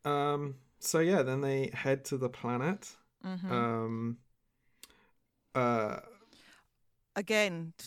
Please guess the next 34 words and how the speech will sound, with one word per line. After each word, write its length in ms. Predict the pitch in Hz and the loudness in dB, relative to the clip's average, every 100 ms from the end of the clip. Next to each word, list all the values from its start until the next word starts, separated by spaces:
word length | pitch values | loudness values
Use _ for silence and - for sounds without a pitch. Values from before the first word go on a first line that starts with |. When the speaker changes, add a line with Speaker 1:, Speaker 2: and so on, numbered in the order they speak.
| - | -2
Speaker 2:
to 220 | 202 185 - | 0 0 -4
come 180 | 202 190 | -6 0
back 280 | 185 170 - | 0 0 -6
to 120 | 185 | -4
that, 340 | 170 165 156 - | 0 0 0 -4
um, 460 | 160 165 160 151 165 _ - _ _ | -2 0 -2 -4 -12 _ -20 _ _
<laughs> 440 | _ - - - 165 | _ -20 -18 -8 -4
allegory 440 | 180 180 180 170 | -2 -2 -4 -4
slash 240 | 175 170 180 | -4 -6 -6
metaphor, 540 | 170 - - 160 165 | -6 -8 -6 -2 -2
like, 300 | 160 160 - - - - 220 | -2 -2 -6 -20 -20 -20 -8
when 440 | 185 202 185 185 170 | -2 0 0 -4 -4
Leela's 380 | 185 180 175 175 | -2 -2 -4 -4
giving 320 | 190 175 180 | -6 -4 -4
Bender 320 | 170 170 175 | -2 -2 -2
his 180 | 190 175 | -4 -6
instructions 680 | 175 - 185 165 - 196 185 | -8 -4 -2 -2 -4 -6 -4
and 80 | 180 | -4
he's 140 | 180 | -4
about 220 | 170 175 - | 0 0 0
to 40 | |
go 60 | 180 | -6
down, 140 | 185 | -4
he's 60 | 175 | -2
like, 120 | 165 - | -4 -6
"Yes, 400 | 151 151 170 - | -8 -8 -8 -8
Miss 220 | 311 262 | -10 -8
Leela," 420 | 233 175 165 156 | -8 -6 -6 -4
and 100 | 151 | -4
I'm 120 | 165 | -4
just 160 | 170 - | -6 -6
there 180 | 175 190 | -2 -2
just 280 | - 180 196 | -4 -8 -6
like, 240 | 170 165 | -8 -6